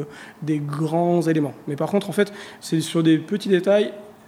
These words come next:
et la maturité des raisins et surtout, en fait, la stylistique des vins,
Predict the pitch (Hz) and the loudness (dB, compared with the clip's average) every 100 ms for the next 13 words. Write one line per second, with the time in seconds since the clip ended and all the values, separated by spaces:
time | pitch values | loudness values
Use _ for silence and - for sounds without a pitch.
0 | - - - - 190 185 185 170 165 165 | -20 -20 -10 4 4 6 2 0 0 -2
1 | 160 170 165 165 165 165 185 196 196 - | 0 2 2 4 2 4 4 4 0 -8
2 | 147 170 - 170 185 180 160 - - - | -6 -4 -4 -4 0 0 -2 -6 -8 -8
3 | 165 - 151 156 147 180 | -8 -8 -2 -2 0 -4